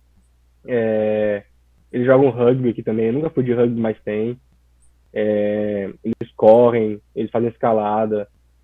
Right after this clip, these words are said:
Então, o esporte eu sempre achei um negócio le-, mais tranquilo de me aproximar, entendeu? Tanto aqui no meu trabalho mesmo, tem, toda quarta-feira a galera sai pra jogar bola, saca?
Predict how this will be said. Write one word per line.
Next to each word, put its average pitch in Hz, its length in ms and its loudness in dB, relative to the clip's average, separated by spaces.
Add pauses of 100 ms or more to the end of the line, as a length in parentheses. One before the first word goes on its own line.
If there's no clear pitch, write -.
(160)
Então, 139 640 2
o 139 60 4
esporte 143 560 2
eu 147 220 4
sempre 147 260 0
achei 156 160 -2
um 147 300 0
negócio 139 320 2
le-, 135 240 -8 (420)
mais 135 280 0
tranquilo 160 420 0
de 143 320 0
me 135 140 0
aproximar, 135 580 -2 (680)
entendeu? 110 400 -4 (520)
Tanto 139 540 0
aqui 131 140 -2
no 147 140 0
meu 143 180 2
trabalho 156 360 2
mesmo, 151 260 4
tem, 175 300 2
toda 147 260 0
quarta-feira 143 440 2
a - 20 2
galera 160 260 2
sai 151 120 -2
pra 147 80 -6
jogar 143 180 2
bola, 107 320 -2 (720)
saca? - 260 -6